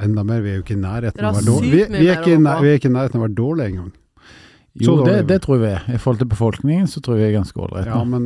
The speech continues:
Speaker 1: eh, mål-, hvis målestokken er befolkningen, så er det fortsatt svagt.
Speaker 3: Mm. Det er mer å gå på.
Speaker 1: Det er mye mer å gå på.
Speaker 3: Det er det. Men Karl, eh, har du noen utfordringer med dette her, liksom? På noen
Speaker 2: Nei.
Speaker 3: måltider, eller er det bra over hele linja?
Speaker 2: Altså, jeg spiser jo ikke så mye grønnsaker til frokost, eh, eller jeg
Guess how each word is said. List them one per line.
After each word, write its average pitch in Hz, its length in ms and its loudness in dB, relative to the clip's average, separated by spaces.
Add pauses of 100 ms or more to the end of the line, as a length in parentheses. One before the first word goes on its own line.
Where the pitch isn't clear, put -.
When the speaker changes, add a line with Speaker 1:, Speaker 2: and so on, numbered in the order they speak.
Speaker 1:
eh, 117 240 -6
mål-, 120 240 -4
hvis 120 160 -4
målestokken 123 540 -4
er - 20 -6
befolkningen, 104 480 -6
så 113 160 -6
er 113 80 -6
det 101 80 -8
fortsatt 101 320 -14
svagt. - 340 -18 (220)
Speaker 3:
Mm. 85 320 -2 (240)
Det 117 80 0
er 117 80 4
mer 120 220 2
å - 20 2
gå 98 160 -2
på. 90 160 -8 (240)
Speaker 1:
Det 120 100 -8
er 117 60 -2
mye 113 240 0
mer 92 160 -6
å - 0 -
gå 90 80 -12
på. - 80 -14
Speaker 3:
Det - 80 -10
er - 80 -14
det. - 40 -16 (100)
Men 143 180 2
Karl, 175 240 -4
eh, - 400 -8
har 117 80 2
du 107 160 0
noen 104 240 2
utfordringer 101 480 -4
med 98 80 -2
dette 107 160 -6
her, 98 160 -8
liksom? 185 240 -4
På 160 100 -2
noen 139 140 4
Speaker 2:
Nei. 139 160 2
Speaker 3:
måltider, 208 400 -4 (140)
eller 98 340 -8
er 117 40 -6
det 80 220 -6
bra 110 200 -2 (260)
over 117 160 0
hele 107 160 2
linja? 92 320 -10 (340)
Speaker 2:
Altså, 175 220 -16
jeg 190 80 -12
spiser 190 320 -14
jo - 20 -20
ikke 214 380 -8
så - 100 -14
mye 196 160 -8
grønnsaker 156 480 -10
til 165 80 -14
frokost, 190 800 -12
eh, 165 640 -12
eller 156 240 -12
jeg 135 100 -12